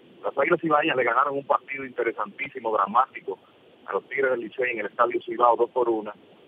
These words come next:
Los Leones del Escogido ganaron su juego contra los Toros y ahora nuevamente tenemos un empate en cuarto lugar entre los dos equipos de Santo Domingo. Y parece que esa va a ser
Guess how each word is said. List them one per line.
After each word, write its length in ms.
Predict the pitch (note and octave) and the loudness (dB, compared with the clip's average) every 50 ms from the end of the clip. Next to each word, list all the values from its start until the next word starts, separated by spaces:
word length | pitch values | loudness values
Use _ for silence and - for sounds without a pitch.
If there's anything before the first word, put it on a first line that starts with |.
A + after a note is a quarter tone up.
| - - - | -20 -6 -4
Los 140 | G2+ G#2 | -2 0
Leones 260 | G2+ G#2 A#2 C#3 D3+ C#3+ | 2 2 4 4 4 2
del 120 | C#3 C3+ | 2 2
Escogido 440 | - - B2 A2+ B2+ C#3 D3 C#3+ A#2+ - | 2 0 0 0 2 2 2 2 2 4
ganaron 500 | - F#2 F#2+ G#2 A#2 C#3+ E3+ D#3+ C#3 - | 2 0 0 2 2 2 2 2 -2 -4
su 140 | - A#2+ | -6 -4
juego 240 | - C3 C3 C3+ B2 | 0 2 4 4 4
contra 260 | A#2+ A#2+ A2+ A2+ A2+ | 4 0 0 0 0
los 160 | A2+ G#2+ - - | 0 -2 0 0
Toros 320 | G#2+ G2 F#2+ G2 G2 - - - - - - - - - - - - | 2 2 2 2 0 -6 -12 -20 -20 -20 -20 -20 -20 -20 -20 -18 -10
y 120 | G2+ G2+ G2+ | -4 0 4
ahora 340 | G#2 A#2 C3 C#3 C#3 C3 | 6 8 8 6 6 4
nuevamente 560 | A2 A2+ C3 C3+ C3+ B2+ B2+ B2+ B2 A#2+ A#2+ - | 2 2 4 4 4 4 2 -2 -6 -6 -6 -8
tenemos 360 | - G2 A#2 A2 B2 A#2+ - | -8 -8 -8 -6 -8 -8 -6
un 120 | B2 A#2+ A#2 | -6 -6 -6
empate 680 | A2 - - _ - A#2+ A#2+ - - - C#3+ C#3+ - - | -6 -8 -6 _ 2 2 2 2 0 -4 -8 -10 -8 -10
en 160 | - - - | -14 -14 -14
cuarto 380 | - - A#2 A#2 - - B2 A2+ | -6 -2 -2 -2 0 -2 -4 -4
lugar 400 | G#2+ G#2 G#2 G2+ G2 G2 G#2 G#2 - - _ _ _ _ _ - | -4 -2 0 0 0 0 -2 -4 -10 -20 _ _ _ _ _ -6
entre 320 | A2+ B2+ C3 B2+ B2 A2 | -6 -6 -4 -2 -2 0
los 160 | G#2 F#2+ F#2 | 0 0 2
dos 140 | G#2+ A2 - A2 | 0 0 0 -2
equipos 360 | F#2 - - G#2+ - G2+ F#2+ | -6 -8 -10 -10 -8 -6 -6
de 140 | F#2 - - | -6 -4 -2
Santo 300 | G#2 G2+ F#2+ F2+ G#2 F#2+ | -2 -2 -2 -2 -2 -2
Domingo. 480 | F#2+ G2+ A2 A2+ A2 G#2+ G2 F2+ - | -2 -2 -2 -4 -4 -4 -4 -2 -2
Y 60 | - | -2
parece 280 | - G2 G#2 A2+ A#2+ A#2 | -2 -2 -4 -4 -6 -8
que 120 | - G#2+ | -8 -6
esa 120 | - A2+ G#2+ | -4 0 0
va 140 | G#2+ G#2 - | 0 0 -2
a 40 | - | -2
ser 200 | A2 G#2+ G#2+ | -4 -4 -4